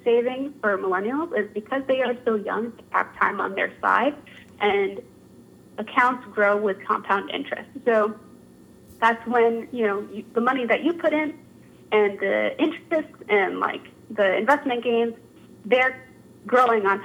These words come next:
top of each other. So every time you add more money every month or every year, um, it's all growing on top of each other and snowballing, um, which is fantastic. Now, if you were to stop, um,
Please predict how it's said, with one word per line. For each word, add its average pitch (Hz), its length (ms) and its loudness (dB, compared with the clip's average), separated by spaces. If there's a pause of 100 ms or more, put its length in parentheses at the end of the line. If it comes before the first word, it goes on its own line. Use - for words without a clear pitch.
top 220 140 4
of 196 120 -4
each 208 180 -6
other. 202 200 0 (120)
So 202 80 0
every 240 300 2
time 226 160 0
you 226 100 -2 (180)
add 214 180 0
more 214 180 2
money 214 400 0
every 196 240 -4
month 220 400 0
or 196 100 -2 (120)
every 202 200 -8 (100)
year, 311 240 2 (640)
um, 196 440 2 (100)
it's 226 140 0
all 233 500 4 (280)
growing 226 440 6
on 185 120 -4
top 220 260 4
of 185 120 -8
each - 180 -6
other 202 300 2 (520)
and 202 260 2 (160)
snowballing, 247 560 2 (840)
um, 202 500 2 (200)
which 220 180 -2
is 214 140 -6
fantastic. 233 520 2 (240)
Now, 233 180 6
if 240 100 -2
you 269 180 -4
were 262 80 2 (140)
to 220 40 0 (180)
stop, 294 240 4 (1040)
um, 104 220 4